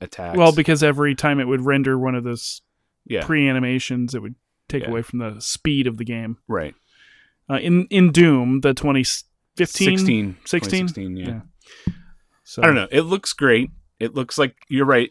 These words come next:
Speaker 1: it is Doom two, Hell on Earth.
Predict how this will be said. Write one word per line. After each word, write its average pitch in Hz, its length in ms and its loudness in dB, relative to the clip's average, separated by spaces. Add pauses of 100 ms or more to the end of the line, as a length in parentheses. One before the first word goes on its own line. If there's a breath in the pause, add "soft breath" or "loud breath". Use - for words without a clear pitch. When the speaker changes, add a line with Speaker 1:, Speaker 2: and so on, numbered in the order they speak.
Speaker 1:
it 127 140 -4
is 131 160 2
Doom 127 260 2
two, 135 440 -2 (420)
Hell 123 240 4
on 139 160 2
Earth. 123 340 0